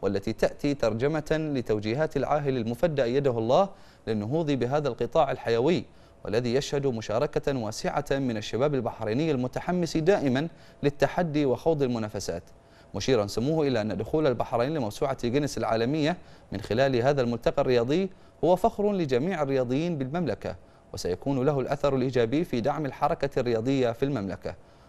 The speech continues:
وأضاف سموه أن تحدي البحرين العالمي فكرة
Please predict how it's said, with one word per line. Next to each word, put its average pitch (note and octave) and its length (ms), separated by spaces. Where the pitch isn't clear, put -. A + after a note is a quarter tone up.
وأضاف A2+ 440
سموه D3+ 340
أن A#2 200
تحدي C3 360
البحرين B2+ 440
العالمي B2+ 500
فكرة F3+ 560